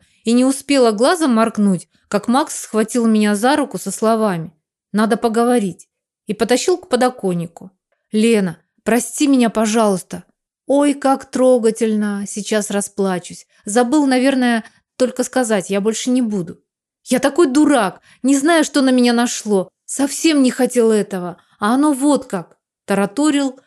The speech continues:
раскаивающийся псих. "Всё в порядке. Благодарю за извинения. Прошу прощения, мне пора". Я говорила это всё спокойным, вежливым тоном, максимально стараясь изобразить полнейшее равнодушие.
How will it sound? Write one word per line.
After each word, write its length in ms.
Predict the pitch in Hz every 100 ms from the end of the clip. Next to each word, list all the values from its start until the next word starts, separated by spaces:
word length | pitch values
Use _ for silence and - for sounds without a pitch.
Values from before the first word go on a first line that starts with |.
| _
раскаивающийся 1080 | - 190 - 214 214 202 202 196 208 190 208
псих. 520 | 202 - 196 165 - _ _ _ _
"Всё 260 | - - 190
в 100 | -
порядке. 680 | 190 190 202 247 - 226 - _ _ _
Благодарю 580 | 196 214 220 240 277 311
за 160 | 254
извинения. 720 | 190 180 185 190 196 190 180 - _ _ _
Прошу 300 | - 226 -
прощения, 640 | 311 294 269 - 302 240 175
мне 200 | 196 220
пора". 480 | 196 208 180 165 _ _ _ _
Я 160 | 214 226
говорила 440 | 240 269 311 330
это 200 | 285 277
всё 180 | 254 277
спокойным, 600 | 277 247 294 294 294 214
вежливым 500 | 208 247 233 208 214
тоном, 440 | - 196 185 175 - _
максимально 560 | 208 214 - 262 330 277
стараясь 540 | - 208 202 196 196
изобразить 580 | 190 202 196 208 254 277
полнейшее 580 | - 196 214 294 - 208
равнодушие. 800 | 202 196 202 185 165 156 165